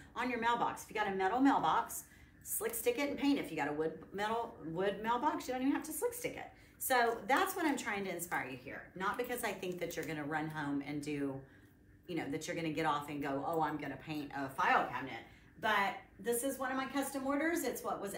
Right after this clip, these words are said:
asked, and I feel like we can do it here together, and then I can show you how to use the stencil,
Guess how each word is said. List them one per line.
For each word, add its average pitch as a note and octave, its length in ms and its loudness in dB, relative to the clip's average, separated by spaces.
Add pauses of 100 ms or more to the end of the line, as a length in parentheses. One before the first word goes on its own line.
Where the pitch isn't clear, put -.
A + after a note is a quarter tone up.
asked, D4 560 0
and F#3+ 600 -2 (340)
I F#3+ 140 0
feel A3 240 -4
like G3+ 380 0 (560)
we G3+ 100 -10
can F3+ 240 -6
do A3 160 0
it A#3+ 160 0
here A#3 180 -2
together, A3+ 680 -2
and G3 160 -2
then F#3 140 -2
I F3+ 120 -4
can F#3 120 -8
show - 180 -4
you G#3 240 -4
how G#3 100 -2
to F#3+ 140 -6
use G3 140 -4
the - 100 -12
stencil, D4 800 4